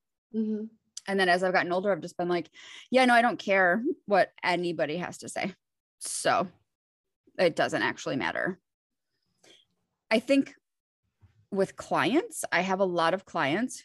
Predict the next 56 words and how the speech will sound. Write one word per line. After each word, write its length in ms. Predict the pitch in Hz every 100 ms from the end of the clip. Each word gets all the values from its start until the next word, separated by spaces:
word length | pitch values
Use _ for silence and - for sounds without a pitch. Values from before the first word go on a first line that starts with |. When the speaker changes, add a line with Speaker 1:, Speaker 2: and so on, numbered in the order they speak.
| -
Speaker 2:
who 120 | 196
literally 440 | 175 175 180 190 202
have 120 | 190
told 260 | - 156 180
me, 220 | 214 -
"I 100 | 170
don't 120 | 190 220
even 180 | 208 185
know 100 | 175
what 120 | 147
I 60 | 135
like. 360 | 90 98 - - _ _ _ _ _ 185
I 80 | 196
don't 100 | 220
even 160 | 202
know 120 | 180
who 140 | 202 175
I 100 | 143
am." 340 | 120 101 185 - _ _ _ _ _ _ _
Right? 360 | 170 160 196 - _ _ _
Speaker 1:
Yeah. 280 | 208 202 190
Speaker 2:
And 320 | 196 190 180 180 - -
to 140 | 196
try 340 | - - 185 180
to 260 | - 190
teach 460 | - - 208 214 -
somebody 480 | - 285 294 311 311
that, 400 | 311 339 370 - _ _ _ -
I 380 | 220 254 185 185
personally 360 | 185 185 185 180
feel 160 | 180
like 240 | 170 170 - _ _ -
that 160 | 208
can 140 | - 403
be 80 | 359
hard. 440 | 220 320 - - - _ _ _
Speaker 1:
Yeah. 300 | 196 247 302
Speaker 2:
'Cause 140 | 311 277
I'm 160 | 294
not 140 | 381 427
inside 280 | 392 349 330
your 100 | 226
head. 400 | - 311 156 -
So 160 | 208 -
I 180 | 247 294
don't 160 | 320
actually 400 | 285 285 - 262
know 440 | 233 233 311 185 139
the 120 | 185
things 220 | 196 185
that 100 | 170
you 140 | 151 151
enjoy. 280 | 170 165 -
I 140 | 208
don't 260 | 277 240 226
know 460 | 254 311 202 190